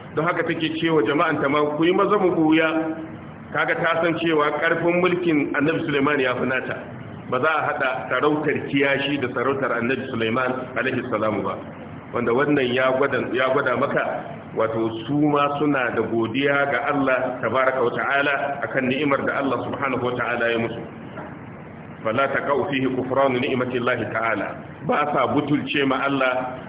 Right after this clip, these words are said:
akan ni'imar da Allah madaukake ya ba su. Sannan abu na hudu, abin da yake karantar da mu, ita wannan tururuwa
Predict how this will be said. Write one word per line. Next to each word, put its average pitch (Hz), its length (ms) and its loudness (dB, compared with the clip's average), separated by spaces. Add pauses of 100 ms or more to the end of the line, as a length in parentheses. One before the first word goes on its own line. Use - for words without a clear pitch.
akan 139 260 0
ni'imar 151 380 2
da - 160 0
Allah 135 180 0
madaukake 117 400 -2
ya 110 140 0
ba 110 180 0
su. - 80 -6 (540)
Sannan 143 500 0
abu 123 220 0
na 127 100 0
hudu, 127 400 0 (1040)
abin 139 240 2
da 151 80 4
yake 143 240 0
karantar 139 480 2
da 131 80 4
mu, 117 400 0
ita 160 240 4
wannan 143 400 4
tururuwa 120 880 0